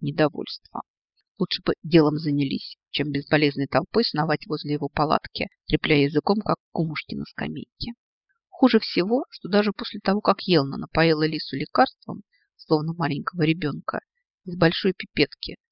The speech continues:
та даже не подумала прийти в сознание. Целительница тут вообще мало чем могла помочь. Удар был ментальным, а значит, действовал на магию и мозг.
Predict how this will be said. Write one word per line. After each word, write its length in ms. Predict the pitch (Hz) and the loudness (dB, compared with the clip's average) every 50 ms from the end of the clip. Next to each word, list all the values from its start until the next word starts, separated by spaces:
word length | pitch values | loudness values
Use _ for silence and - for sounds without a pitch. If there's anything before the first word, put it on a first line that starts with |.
| _ _ _ _ _ _ _ _ - | _ _ _ _ _ _ _ _ 4
та 180 | - 240 - - | 6 6 6 4
даже 300 | 175 175 185 185 190 185 | 2 2 4 4 4 2
не 100 | 180 190 | -2 0
подумала 460 | - - 165 185 180 190 214 214 208 | -2 -2 -2 -2 -2 -4 -4 -6 -6
прийти 340 | - - 156 156 - - - | -4 -2 -4 -4 -4 -10 -14
в 60 | - | -12
сознание. 680 | - - 143 160 156 160 175 170 165 165 165 156 185 196 _ _ _ _ _ _ _ | -6 -4 -4 -4 -4 -6 -6 -6 -6 -6 -10 -14 -14 -16 _ _ _ _ _ _ _
Целительница 640 | - 180 196 247 285 - - 196 170 170 - - - _ _ | -4 -2 2 0 0 0 0 -2 -2 -2 -6 -12 -18 _ _
тут 120 | - 240 233 | -6 0 2
вообще 420 | 233 247 - - - - 151 - - _ _ _ | 2 2 2 0 0 0 0 0 -2 _ _ _
мало 240 | - - 135 113 101 - | -4 -4 -4 -4 -4 -6
чем 200 | - - - - | -8 -8 -6 -4
могла 280 | - 67 67 - - - - | -6 -6 -6 -6 -8 -10 -6
помочь. 460 | - 69 67 - - - - - - _ _ _ _ _ _ _ _ _ - | -4 -4 -4 -4 -8 -10 -10 -12 -12 _ _ _ _ _ _ _ _ _ -6
Удар 320 | 196 170 190 220 247 - - | -2 4 6 6 6 6 2
был 200 | - 175 190 202 | -2 0 0 0
ментальным, 720 | 202 190 196 202 196 - 180 156 139 - - - - - _ _ _ _ _ _ _ _ - | 0 -2 -4 -4 -2 -2 -2 -2 -2 -4 -6 -10 -12 -14 _ _ _ _ _ _ _ _ -2
а 100 | 143 147 | -2 -2
значит, 400 | - 143 143 147 - - - - - - | 0 2 0 0 0 -2 -6 -8 -10 -14
действовал 640 | - 165 151 165 147 139 185 - - - 214 202 196 | -18 -12 -6 -2 -2 -2 -2 -6 -6 -4 -2 0 0
на 160 | 180 165 156 | 0 -2 -2
магию 400 | 160 147 139 139 165 185 160 - _ - | -2 -4 -6 -6 -4 -6 -8 -8 _ -8
и 100 | 170 151 | -8 -8
мозг. 480 | 160 165 - 196 - - - - - | -8 -10 -12 -14 -14 -16 -16 -18 -20